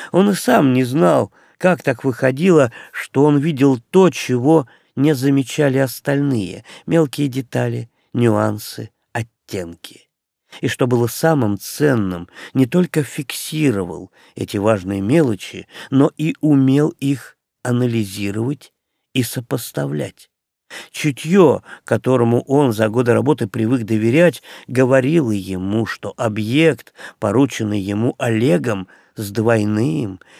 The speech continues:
если не с тройным дном. Было в поведении Дмитрия Завьялова что-то пока не поддающееся четкой классификации, что мешало воспринимать его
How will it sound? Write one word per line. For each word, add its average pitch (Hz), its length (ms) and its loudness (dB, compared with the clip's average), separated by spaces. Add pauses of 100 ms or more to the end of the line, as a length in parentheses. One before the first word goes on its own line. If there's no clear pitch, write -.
если 104 600 -4 (140)
не 120 160 2
с - 140 -8
тройным 117 640 0
дном. 90 380 -12 (580)
Было 160 380 2
в - 80 -6
поведении 131 580 2
Дмитрия 127 500 -2
Завьялова 117 800 0 (240)
что-то - 420 -2
пока 156 440 2 (240)
не 151 160 2
поддающееся 143 1200 -2 (220)
четкой 139 460 0
классификации, 139 880 -2
что 123 320 0 (260)
мешало 160 500 0
воспринимать 117 760 -2
его 113 440 -2